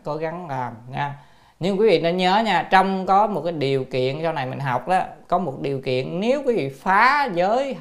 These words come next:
hạnh của thanh tịnh của người khác thì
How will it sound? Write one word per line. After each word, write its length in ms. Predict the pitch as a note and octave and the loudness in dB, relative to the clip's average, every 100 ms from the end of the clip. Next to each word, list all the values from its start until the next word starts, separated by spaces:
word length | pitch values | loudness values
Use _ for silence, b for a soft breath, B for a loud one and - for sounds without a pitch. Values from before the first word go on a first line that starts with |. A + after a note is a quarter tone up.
| C#3+ | -10
hạnh 340 | B2+ C#3 D#3 | -10 -10 -8
của 200 | D#3 F3 - | -8 -8 -6
thanh 220 | F3 E3+ | -8 -6
tịnh 320 | C3 B2 C#3+ | -8 -8 -10
của 80 | E3+ | -8
người 160 | E3 B2 | -8 -4
khác 300 | E3 G#3 - - b b b b b b - | 2 2 2 -12 b b b b b b -6
thì 440 | C3+ D3+ D3 C#3+ | -2 -2 -2 -6